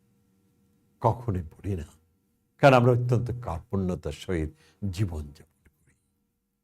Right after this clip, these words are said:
দুঃখ হয়, এদেশে কোনো প্রফেশনাল, বড় কোনো অর্গানাইজেশন মাথা তুলে দাঁড়াতে পারল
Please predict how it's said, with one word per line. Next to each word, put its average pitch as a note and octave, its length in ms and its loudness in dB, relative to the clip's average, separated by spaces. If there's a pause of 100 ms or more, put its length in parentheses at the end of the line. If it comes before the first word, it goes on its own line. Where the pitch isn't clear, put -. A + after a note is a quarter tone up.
(2250)
দুঃখ - 200 2 (200)
হয়, C#2+ 240 -10 (920)
এদেশে C#3+ 360 6 (640)
কোনো C#3+ 140 8 (120)
প্রফেশনাল, G#2 600 2 (600)
বড় A#2+ 180 6 (120)
কোনো F#2 120 -2 (120)
অর্গানাইজেশন E2 600 -8 (1800)
মাথা G#2 220 -2 (100)
তুলে D2 200 -8 (100)
দাঁড়াতে D2+ 340 -10 (100)
পারল - 240 -20